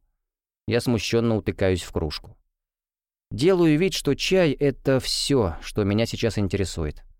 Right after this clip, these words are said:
Тону в очередном приступе стыда. Женя мне помогла, а я не в состоянии сдержать свой сарказм. Говорю: «Извини». Она вздыхает. «Ярик, это не страшно и не стыдно, просто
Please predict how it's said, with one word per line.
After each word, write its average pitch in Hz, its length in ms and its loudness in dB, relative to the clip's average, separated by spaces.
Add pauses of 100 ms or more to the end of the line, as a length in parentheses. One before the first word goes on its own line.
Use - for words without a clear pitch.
(440)
Тону 131 300 2
в 131 60 2
очередном 120 500 0
приступе 107 520 -4
стыда. 82 460 -4 (500)
Женя 123 360 2
мне 120 180 2
помогла, 113 600 0
а - 20 0
я 92 160 0
не 104 120 0
в - 40 -8
состоянии 110 640 0
сдержать 98 400 -2
свой 98 180 0
сарказм. 85 540 -4 (180)
Говорю: 95 440 0 (840)
«Извини». 87 520 -2 (480)
Она 113 220 2
вздыхает. 98 540 -2 (840)
«Ярик, 123 480 0
это 190 180 2
не 160 120 4
страшно 165 600 2
и - 20 4
не 139 120 4
стыдно, 101 500 0
просто 131 500 0